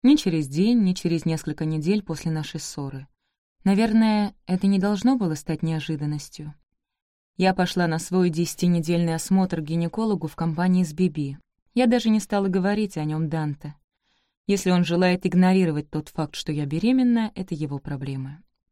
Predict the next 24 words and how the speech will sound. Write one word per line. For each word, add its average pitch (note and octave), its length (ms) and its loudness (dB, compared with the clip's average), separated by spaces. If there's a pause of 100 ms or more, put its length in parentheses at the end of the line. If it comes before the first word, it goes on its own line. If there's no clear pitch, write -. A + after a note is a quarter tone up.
(560)
Через G#3+ 260 4
неделю A#3 360 6
после B3 280 0
приема G#3+ 500 2
у F#3+ 40 0
врача F#3+ 440 0
к C#4 80 -14
нам A#3 180 4
приехала G3+ 520 -2
сестра F#3 400 -4
Данте F#3 560 0
Инесс F#3 560 -2 (420)
и F#3+ 60 2
ее G#3+ 200 4
муж A#3 300 4
Пьетро. D3+ 580 -4 (560)
После F3+ 280 -4
свадьбы F3 460 -2
я D#3+ 320 -2
видела D#3+ 460 -2
Инесс F3+ 320 0
только E3 280 -6
пару E3 300 -4
раз, G#3+ 340 -4